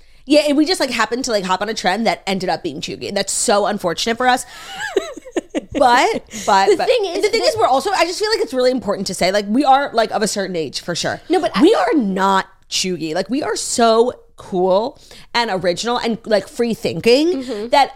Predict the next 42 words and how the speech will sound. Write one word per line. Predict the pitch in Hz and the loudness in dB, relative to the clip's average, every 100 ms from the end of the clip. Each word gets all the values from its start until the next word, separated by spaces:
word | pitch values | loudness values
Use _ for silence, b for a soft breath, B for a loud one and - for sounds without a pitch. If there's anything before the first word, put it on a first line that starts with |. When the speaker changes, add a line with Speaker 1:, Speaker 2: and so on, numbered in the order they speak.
| 302 | -2
Speaker 1:
it | - | 0
just, | 370 339 | -2 0
it | 285 | -2
would | 269 247 | 0 0
feel | 339 330 | 0 0
incongruous | 285 233 254 285 302 | 0 0 0 0 -2
for | 262 - | -4 -4
us | 220 | -4
to | 208 | -6
have | - 202 202 220 - | -4 2 2 2 0
a, | 214 - | -2 0
like, | 202 190 | -2 0
a, | 180 170 - | 0 0 -4
a | 190 | -8
pattern | - 196 190 262 277 | -2 0 2 0 2
that | 226 226 | 0 0
is | 240 - | -4 -2
chuggy | 240 226 254 | 0 2 4
because | 294 196 | 2 0
we're | 220 262 | 2 2
not. | 247 247 269 - B 311 - | 2 2 0 -6 B -4 0
And | 285 | 2
I'm | 269 | 4
not | 302 285 | 2 0
just | 262 - | -2 0
saying | 220 185 | 0 0
that. | 151 131 | -6 -4
We're | 220 | 0
not. | 185 190 117 - - | 2 2 0 -10 -2
Speaker 2:
But | - 302 | 0 0
the | 311 | -2
thing | - 349 370 - | -2 -2 -2 -2
is, | 214 113 107 196 | -2 -4 -8 -2
the | 262 | -2
thing | 330 339 | 0 -2
about | 311 294 | -2 -2
the | 240 | -4
palm | - 233 202 | -2 -2 -2
leaves, | 180 180 - | -8 -10 -2
it's | 262 285 | -2 0
a | 285 | -4
really, | 311 392 392 208 | -2 0 -2 -4